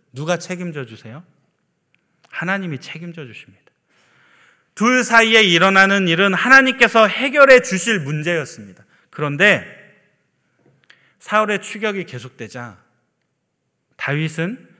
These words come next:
지레짐작 자신의 인간적인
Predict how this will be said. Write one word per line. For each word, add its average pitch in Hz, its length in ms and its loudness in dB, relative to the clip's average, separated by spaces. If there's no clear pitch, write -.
지레짐작 190 880 0
자신의 151 540 -6
인간적인 156 880 -8